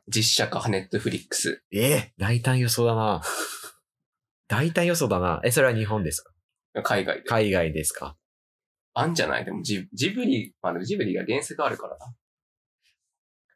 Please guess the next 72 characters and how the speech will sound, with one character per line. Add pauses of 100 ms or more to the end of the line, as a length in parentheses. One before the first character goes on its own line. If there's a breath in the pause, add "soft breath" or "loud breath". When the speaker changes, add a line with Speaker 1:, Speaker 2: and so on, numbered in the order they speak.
(120)
Speaker 1:
面
白
い
け
ど
ね。
Speaker 2:
あ、
紅
の
豚
と
か
も。
Speaker 1:
絶
対
見
る
け
ど
な、
Speaker 2:
う
ん。
Speaker 1:
で
も
そ
れ
や
っ
た
ら。 (160)
Speaker 2:
う
ん。
あ
り
得
る
気
が
す
る
わ。 (760)
Speaker 1:
結
婚
し
そ
う
な
人
っ
て
い
る？ (2250 loud breath)
Speaker 2:
い
る
よ
ね、
そ
り
ゃ。
Speaker 1:
ま
あ、
芸
人
さ
ん
と
か
だ
っ
た
ら
さ。